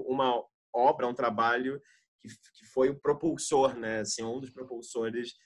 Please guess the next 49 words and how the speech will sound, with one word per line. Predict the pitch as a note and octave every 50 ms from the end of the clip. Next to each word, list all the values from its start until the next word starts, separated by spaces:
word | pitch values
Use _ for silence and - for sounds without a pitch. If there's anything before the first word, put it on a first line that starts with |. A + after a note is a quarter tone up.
| _ _ _ _ -
do | G#2
seu | - B2 A#2+
interesse | A#2 A#2 C3+ B2+ A2+ A2 A2 - - A#2+ A2+
pelas | A#2+ A#2 A2+ G#2+ A#2
artes | A2 A2+ A2 - -
visuais | A#2 A2 G#2+ A#2 G#2 G#2 G#2+ G#2
e | A2 A2
pela | - A2 G#2+ G#2+ G#2+ A2 A2 A2 A2 _ _ _ _ _
curadoria. | - G#2+ G#2+ A2 A2+ B2+ C3 A#2+ G#2+ G#2 G2+ G2+ G#2 - _ _ _ _ _ _ _ _ _ _ _ _
Júlia, | G#2+ A2+ F3 G#3+ G#3+ F#3 C#3 B2+ A#2+ A#2 A2 -
antes | D3 E3 F#3+ F#3+
da | - E3
gente | D#3 D#3 D#3 -
terminar, | - C#3 C3+ C3 B2 B2+ C#3+ D#3 D3 C3+ A#2+ A2+ - - _ _
tem | - C3 C3
a | C3+
minha | C3 C3 C#3 C3+
pergunta | C#3 C3+ C3 B2 C3 C3 C3 C3+
surpresa, | - - C3+ B2+ - B2+ B2+ C3+ C#3+ C3+ B2+ A2+ A#2 A2+ A2+ - - - _ _
que | _ - C3 B2+ B2+ C3 -
é | B2+
o | B2+ B2+
seguinte. | B2+ - - B2 B2 C3 C3 B2+ B2+ - A#2+ G#2+ G#2+ - - _ _ _ _ -
Eu | A#2+ A2
digo | A2+ C3+ B2+ C3+
que | - D#3
a | C#3+
cada | E3 D#3 D3+ D3+
sete | - - E3+ F3 E3+ -
pessoas | - F#3 F3 - E3 D#3 D3+
que | - E3
eu | D#3+
entrevisto, | D#3+ D#3 C#3+ B2+ B2+ C3 C#3 C3+ -
eu | E3+ D#3
mudo | C3+ C#3 C#3 C3+
a | C3+
pergunta. | - D#3 D3+ D3+ C#3 B2 A#2+ A2+ A2 G#2+ G#2+ G#2+ G#2
Então, | G#2 G#2 C3 B2
como | - C#3+ D#3+ F3+
você | F3 F3 E3+ E3+ - D#3 C#3 B2 A#2+ A#2 A#2 - _ _ _ _ _ -
é | A#2 A#2+
a | A#2+ A#2
décima | A2 C3 C#3 D#3+ F3 - - F3+ D#3+
sexta | - - - E3+ F#3 F#3+ G3 F3+
pessoa | - D3+ C3 - C3 B2
que | B2
eu | B2+ B2+
tô | B2+ B2
entrevistando, | B2 B2 B2 A#2+ G#2+ G#2+ - - E3 E3 D#3 C#3+ B2+ A2 A2 A2 A2